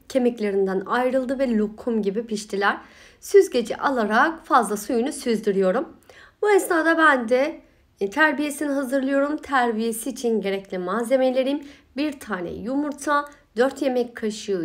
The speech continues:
yoğurt, üç diş sarımsak eziyorum ve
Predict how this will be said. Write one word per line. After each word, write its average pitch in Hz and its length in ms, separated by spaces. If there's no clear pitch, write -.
yoğurt, 294 560
üç - 380
diş 302 240
sarımsak 208 800
eziyorum 285 680
ve 330 160